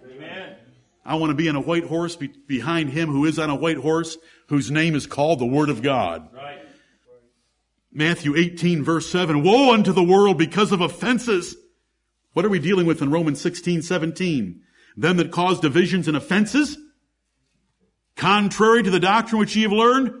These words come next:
Speaker 2: woe unto the world because of offenses," Jesus says with an exclamation point, "for it must needs be." It must needs be that offenses come, but woe to that man by whom the offense cometh!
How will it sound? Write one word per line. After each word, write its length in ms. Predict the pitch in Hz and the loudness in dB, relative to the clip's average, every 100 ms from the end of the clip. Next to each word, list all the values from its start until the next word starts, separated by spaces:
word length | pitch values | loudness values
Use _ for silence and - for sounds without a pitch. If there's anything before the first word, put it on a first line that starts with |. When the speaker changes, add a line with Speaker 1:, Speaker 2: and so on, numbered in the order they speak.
| 127 | 0
Speaker 2:
woe 800 | 160 294 359 330 233 185 - - | 4 8 8 8 8 4 0 -2
unto 240 | 214 208 | 2 4
the 100 | 202 | 4
world 500 | 196 214 196 180 143 - - | 6 6 6 4 0 -8 0
because 360 | 196 208 214 | 0 4 2
of 80 | 185 | 4
offenses," 500 | 196 - 214 208 185 | 2 2 0 2 -2
Jesus 460 | 117 208 190 196 - | 0 0 2 0 -2
says 340 | 220 233 226 - - - | 2 2 0 -6 -18 -2
with 140 | 175 175 | 2 4
an 80 | |
exclamation 680 | 208 214 - 196 226 - 208 | 2 0 -2 2 2 0 -2
point, 480 | 208 233 254 - - _ - | 2 2 0 -4 -16 _ -10
"for 240 | - 190 | 0 2
it 140 | 226 | 4
must 320 | 170 233 240 196 | 2 2 2 2
needs 360 | 247 262 196 | 6 6 4
be." 580 | 180 285 269 247 - - _ _ _ _ - | 2 4 4 4 -2 -14 _ _ _ _ -2
It 200 | 180 175 | 0 2
must 300 | 214 220 202 | 0 0 2
needs 280 | 240 214 | 2 2
be 220 | 151 254 254 | 2 4 4
that 140 | 208 | 4
offenses 560 | 185 - 233 - 220 - | 2 0 0 0 -4 -4
come, 520 | - 226 254 269 - - - | -4 0 2 2 -4 -12 -4
but 180 | - 196 | 2 2
woe 680 | 185 214 254 220 220 139 - - | 4 6 8 8 6 4 -6 -6
to 100 | 185 | -2
that 240 | 156 202 170 | 2 2 2
man 260 | 196 196 | 2 2
by 220 | 190 180 | 2 2
whom 260 | 160 190 190 | 4 4 4
the 120 | 180 | 4
offense 480 | 151 143 180 175 175 | 2 0 -2 -2 -2
cometh! 420 | - 170 151 - | -2 0 0 -4